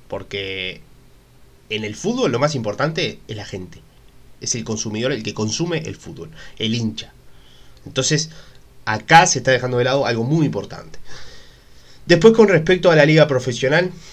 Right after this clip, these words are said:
voy a dar mi opinión, y es que estoy totalmente de acuerdo en que se haga, totalmente de acuerdo en que se haga. Eh, el fútbol uruguayo necesita profesionalizarse, necesita tener reglas claras. Yo creo que es el comienzo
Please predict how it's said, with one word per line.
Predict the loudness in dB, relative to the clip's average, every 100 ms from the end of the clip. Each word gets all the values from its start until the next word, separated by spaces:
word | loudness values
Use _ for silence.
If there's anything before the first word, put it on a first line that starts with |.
| -18
voy | -2 4 6
a |
dar | 6
mi | 6
opinión, | 2 2 2 0 0
y | -6
es |
que | -2 -4 -2
estoy | -2 -2 -2 -10 0
totalmente | 0 4 2 2 -2 -2
de | -6
acuerdo | -4 -4
en | -6
que | -6
se | -2
haga, | -2 -2 -10 -14 -18 -6
totalmente | -6 0 0 0 -6
de | -8
acuerdo | -10 -10
en |
que | -10
se | -4
haga. | 0 0 -4 -16 -20 -20 -8
Eh, | -4 -4 -4 -8
el | -8 -8
fútbol | -2 0 2
uruguayo | 2 0 0 -2 -6 -8
necesita | -8 -6 -2 -2 -2 -2 -6 -6 -8 -8 -4 -4 -6 -20 -16
profesionalizarse, | -10 -8 -8 -10 -10 -10 -8 -2 0 0 -4 -6
necesita | -6 -8 -6 -4 -4 -4 -6 -4 -4
tener | -2 -4 -4 -8
reglas | -10 -6 -4 -4 -6
claras. | -4 0 2 2 -2
Yo | -6 -6
creo | -4 -4
que | -4
es | -8
el | -10
comienzo | -8 -6 -2 0 -2 -2 -6 -8